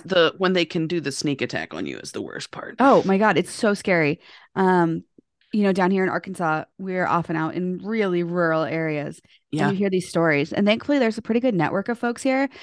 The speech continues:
Speaker 1: and we kind of have a Slack channel. Uh, not kind of, we have a Slack channel that a lot of us will communicate on, and folks will say, you know, like, "Had a dog encounter today," and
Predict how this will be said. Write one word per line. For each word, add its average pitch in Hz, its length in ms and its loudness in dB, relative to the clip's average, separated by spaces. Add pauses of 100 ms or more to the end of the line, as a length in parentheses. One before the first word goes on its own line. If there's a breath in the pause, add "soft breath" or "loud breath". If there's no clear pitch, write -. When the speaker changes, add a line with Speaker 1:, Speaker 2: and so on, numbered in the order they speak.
(280 loud breath)
Speaker 1:
and 180 340 2
we 196 120 -2
kind 196 180 0
of 185 40 4
have 175 60 2
a 175 40 2
Slack 165 340 0
channel. 196 540 -2
Uh, 175 340 2
not - 180 -4
kind 160 160 -4
of, 165 140 -6
we 180 60 -2
have 185 260 2
a 185 40 0
Slack 170 260 2
channel 156 380 0 (520 soft breath)
that 196 100 2
a 190 40 4
lot 180 180 4
of 175 60 -4
us 175 100 -4
will 170 120 -6
communicate 175 500 2
on, 165 320 2 (320 loud breath)
and 175 340 2
folks 170 280 0
will 175 80 0
say, 165 200 0
you 165 100 4
know, 156 200 2
like, 156 240 0
"Had 247 160 -2
a 247 60 -2
dog 247 200 -2
encounter 214 400 -6
today," 175 420 0
and 165 180 2